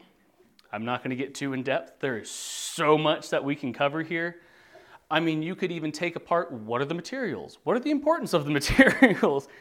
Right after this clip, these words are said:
And how does that relate? Um, but we're just gonna do a general analysis. And I'm gonna start with the courtyard. So this right here, this right here itself is the tabernacle.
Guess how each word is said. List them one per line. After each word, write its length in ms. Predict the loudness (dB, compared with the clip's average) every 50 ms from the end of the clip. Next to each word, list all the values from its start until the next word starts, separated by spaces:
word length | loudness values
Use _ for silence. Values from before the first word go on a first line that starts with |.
| -18 -12 -8
And 100 | -4 2
how 140 | 4 6 6
does 140 | 6 4 2
that 180 | 0 -2 -2
relate? 440 | -2 -2 -2 -2 -2 -2 -4 -6 -8 -18 -20 -20 -20 -20 -20 -20 _ -4
Um, 300 | 2 4 4 4 4 2
but 180 | 0 -2 -2 0
we're 80 | 0 -2
just 200 | -2 -4 -6 -4
gonna 140 | -4 -4
do 140 | -2 0 0
a 60 | 0
general 400 | 0 0 -2 -2 0 0 0 0
analysis. 720 | 2 2 0 0 -2 -2 -4 -8 -10 -16 -16 -18 -18 -18 -20 -20 _ _ _ _ _ _ _ -20 -20 -20 -20 _ _ _ _ _ _ _ _ _ _ _ _ -20 -20 -20 _ _ _ _ _ _ _ _ _ _ _ _ _ _ _ -20 -20 _ _ _ _ _ -2
And 140 | 0 2 4
I'm 80 | 4
gonna 100 | 4 2
start 320 | 2 2 2 2 2 2 2
with 140 | -2 -4
the 80 | -6 -10
courtyard. 560 | -8 -4 -2 -2 -2 -2 -4 -12 -14 -14 -18 -20 -20 _ _ _ _ _
So 220 | -12 -6 -6 -6
this 340 | -4 -2 0 0 0 0 -2
right 180 | -4 -4 -4 -4
here, 360 | -6 -6 -4 -4 -4 -6 -10 -16 -20 -20 -20 -20 -20 -20 -20 _ _ _ -6
this 220 | -6 -6 -4 -4
right 160 | -4 -4 -2
here 120 | -2 -4 -4
itself 360 | -4 -4 -2 -2 -2 -2 -4
is 120 | -8 -10
the 100 | -10 -10
tabernacle. 600 | -6 -6 -6 -6 -6 -10 -18 -20 -20 -20 -20 -20